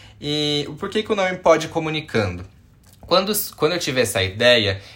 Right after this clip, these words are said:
é, eu queria abranger só profissionais de relações públicas.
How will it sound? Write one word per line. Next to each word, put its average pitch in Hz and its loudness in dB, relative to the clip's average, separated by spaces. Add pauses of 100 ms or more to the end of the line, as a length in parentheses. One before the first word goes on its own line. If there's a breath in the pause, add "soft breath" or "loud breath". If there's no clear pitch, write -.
(140)
é, 110 4
eu 113 -4
queria 127 2
abranger 127 0
só 127 -2
profissionais 123 -2
de 123 -6
relações 123 -2
públicas. 98 -6